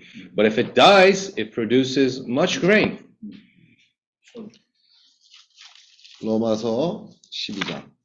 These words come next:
Speaker 1: Let's read now. Romans chapter twelve.
Speaker 2: 일 절.
Speaker 1: Verse one.
Speaker 2: "그러므로 형제들아, 내가 하나님의 모든 자비하심으로 너희를 권하노니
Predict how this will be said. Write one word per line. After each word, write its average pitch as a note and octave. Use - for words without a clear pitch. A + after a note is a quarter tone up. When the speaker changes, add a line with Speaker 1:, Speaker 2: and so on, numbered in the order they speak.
Speaker 1:
Let's -
read G2
now. F2
Romans C#3+
chapter A#2
twelve. F#2
Speaker 2:
일 G#2
절. D3
Speaker 1:
Verse G2
one. E2
Speaker 2:
"그러므로 A#2+
형제들아, A#2
내가 A2+
하나님의 A#2
모든 C3
자비하심으로 B2+
너희를 C#3
권하노니 A#2